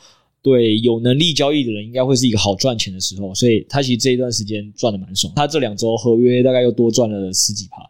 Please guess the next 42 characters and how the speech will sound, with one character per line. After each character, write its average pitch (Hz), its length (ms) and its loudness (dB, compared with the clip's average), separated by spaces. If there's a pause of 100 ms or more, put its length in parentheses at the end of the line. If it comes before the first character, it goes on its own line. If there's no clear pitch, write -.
资 165 220 0
产 143 180 0
又 131 80 -4
多 120 240 -2
了 113 80 -2
十 - 160 -4
几 - 140 -14
趴， - 100 -20 (160)
所 151 100 0
以 139 120 2
听 175 200 -2
起 160 120 0
来 123 100 0
感 107 160 -4
觉 104 220 -6
真 123 120 -2
的 127 80 -2
很 104 140 -6
好。 101 180 -6
但 120 140 2
是 135 200 2 (380)
这 156 160 0
件 156 140 -2
事 156 140 -2
情 107 360 -4
现 - 300 0
在 147 100 0
难 113 160 0
度 120 120 -2
真 110 120 -10
的 101 80 -10
太 101 80 0
高， - 240 -12 (160)
就 123 80 -20
是 127 160 4
我 120 160 2
们 120 160 0
是 139 300 4
真 135 180 2
的 127 180 2
不 135 260 4
鼓 117 180 -6